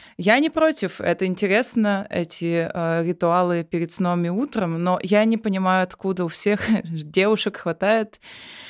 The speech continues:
времени на это все, потому что я не представляю, как, э, в двадцать четыре часа еще и, м, все это уместить и остаться в том самом ресурсе,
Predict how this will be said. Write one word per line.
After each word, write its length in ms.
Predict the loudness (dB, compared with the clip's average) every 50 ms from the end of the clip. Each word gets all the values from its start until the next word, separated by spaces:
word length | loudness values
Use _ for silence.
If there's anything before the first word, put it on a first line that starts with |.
| -20 -20 -12 -6 -2
времени 720 | 2 4 6 8 8 8 6 6 6 4 6 4 4 4 2 2
на 220 | 2 4 4 4
это 220 | 4 4 2 0 0 -2
все, 360 | -6 -8 -2 2 2 4 4
потому 400 | 2 0 -2 0 0 0 0 0
что 280 | -2 -4 -2 2 4 4
я 380 | 4 4 4 4 4 6 4 4
не 100 | 2 2
представляю, 720 | 0 -2 -2 0 0 0 2 4 4 4 6 4 4 2
как, 400 | 0 2 2 2 2 0 -4 -4
э, 40 | -4
в 400 | -2 -4 -4 -6 -8 -10 -6 0
двадцать 280 | 2 2 2 2 0
четыре 220 | -4 -4 -2 -2 -2
часа 460 | -4 -6 -2 0 2 4 4 2 2
еще 380 | 0 -2 -2 -2 0 2 2 4
и, 280 | 4 4 2 0 -2 -6 -10 _ -12
м, 220 | -8 -6 -6 -4 -4
все 300 | 0 2 4 4 4 4
это 360 | 2 0 0 0 2 0 0 0
уместить 500 | 0 0 0 0 -2 -2 -4 -6 -2 0
и 40 | 0
остаться 460 | 0 2 2 2 2 2 0 -2 -4
в 60 | -4 -2
том 160 | -2 -4 -2
самом 360 | 0 0 2 2 2 2 0
ресурсе, 680 | 0 -2 -4 -8 -12 -12 -10 -10 -8 -8 -8 -10 -10